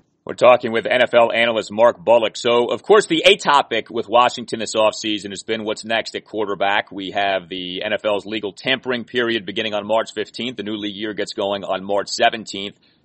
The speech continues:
Two veterans most frequently tied to Washington have been Marcus Mariota and Sam Darnold. Each guy, of course, is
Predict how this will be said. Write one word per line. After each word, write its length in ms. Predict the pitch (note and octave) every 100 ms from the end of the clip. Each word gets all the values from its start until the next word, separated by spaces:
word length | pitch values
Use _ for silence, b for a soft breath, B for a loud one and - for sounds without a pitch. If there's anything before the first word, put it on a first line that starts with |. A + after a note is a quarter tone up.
| -
Two 220 | G3 F3+
veterans 760 | D#3 D#3+ D#3+ D#3+ D#3 C#3 - C3
most 480 | C3+ C#3 C3 -
frequently 440 | - D3 C#3 B2+ A#2+
tied 300 | - B2+ B2+
to 60 |
Washington 560 | A2+ A#2+ A#2+ B2+ A2+ B2
have 100 | G2+
been 160 | A2 G#2
Marcus 400 | A2 A#2+ A#2 G#2+
Mariota 640 | A2 A2 A2 G#2+ G#2+ G#2
and 120 | F#2+
Sam 300 | - A2+ G2
Darnold. 460 | A2 A#2+ A#2+ A#2+ G#2+
Each 180 | A2
guy, 140 | - A2
of 100 | G#2
course, 220 | A#2 A2
is 120 | A#2+